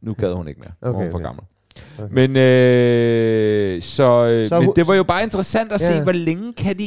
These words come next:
Speaker 1: egentlig blive ved? Hvor
Speaker 2: Ja.
Speaker 1: længe gider de det der skærm?
Speaker 2: Det er ligesom, når der er fri slush.
Speaker 1: Ja, præcis.
Speaker 2: Hvor mange kan I egentlig?
Speaker 1: Ja, hvornår får I ishovedpine
Speaker 2: Sukker.
Speaker 1: og ondt i maven og
Speaker 2: <laughs>
Speaker 1: tyndskid?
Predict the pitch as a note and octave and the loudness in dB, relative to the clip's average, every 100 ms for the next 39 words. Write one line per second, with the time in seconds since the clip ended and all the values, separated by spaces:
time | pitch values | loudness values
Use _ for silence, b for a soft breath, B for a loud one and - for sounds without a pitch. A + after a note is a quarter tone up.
0 | D3 G3+ G3+ E3+ E3 D3+ B2 B2 C#3+ B2+ | -8 -10 -10 -10 -8 -2 0 0 0 -2
1 | E3+ - G#3 G3+ F#3+ E3+ D#3+ - _ _ | -4 -4 -4 -2 -2 -4 -8 -10 _ _
2 | _ - D#3 D3+ - - G#2+ - _ _ | _ -2 -2 -2 -6 -6 -6 -8 _ _
3 | _ _ - F3+ G3 G3 E3+ C#3+ G3 G3+ | _ _ -10 -8 -2 0 0 -2 -6 -8
4 | C#3 C3 D3 - _ - D3+ - _ - | -6 -6 -8 -18 _ -2 -2 -4 _ -8
5 | D#3 C#3 D#3+ D3 D3+ E3+ F#3 - E3 D#3 | -6 -2 -2 -2 -2 -2 -4 -8 -4 0
6 | E3 F3 D3 A#2+ B2 A#2 C#3 D#3+ D#3 F3 | 0 0 -2 0 -2 0 -2 -2 0 0
7 | D#3 C#3 B2+ D#3 D3 E3 D3 C#3+ C#3+ C#3 | 2 2 0 -6 0 2 4 4 2 2
8 | C3+ B2 B2 C#3+ D3 C#3+ C3 B2+ C3 C#3+ | 4 4 4 0 -2 -2 0 0 0 0
9 | C3 A#2 A2 G#2 G2+ G2+ A2 A#2 C#3 C3 | 2 4 4 2 2 0 -2 -4 -6 -6
10 | - C3+ | -4 -4